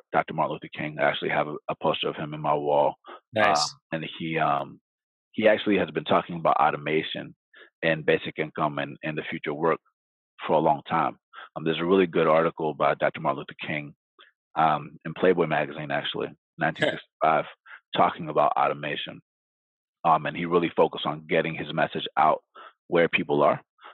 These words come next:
Speaker 1: Um, and I'll say the last people that I really think about a lot are, um, <laughs> are Avon Barksdale and Stringer Bell and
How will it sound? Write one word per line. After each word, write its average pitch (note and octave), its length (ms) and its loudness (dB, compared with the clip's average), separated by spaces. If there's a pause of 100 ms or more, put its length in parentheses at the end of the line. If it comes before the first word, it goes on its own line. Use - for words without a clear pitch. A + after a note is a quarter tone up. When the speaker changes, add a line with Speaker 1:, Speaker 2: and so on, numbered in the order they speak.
Speaker 1:
Um, E2 160 2
and E2 100 0
I'll D#2 240 6
say D#2+ 360 0 (400)
the - 100 4
last F#2 480 4 (120)
people E2 320 -2
that D2 120 2
I D2+ 40 6
really D#2 260 2
think D#2 180 -10
about D2+ 220 0
a D2 60 2
lot D2+ 260 4 (100)
are, D2 320 4
um, D2 440 -2 (140)
<laughs> - 220 -6 (560)
are D#2+ 260 4
Avon F2 380 2
Barksdale D2+ 760 2
and D2+ 160 -8 (120)
Stringer E2 280 -6
Bell C#2 440 0 (480)
and D2 520 -2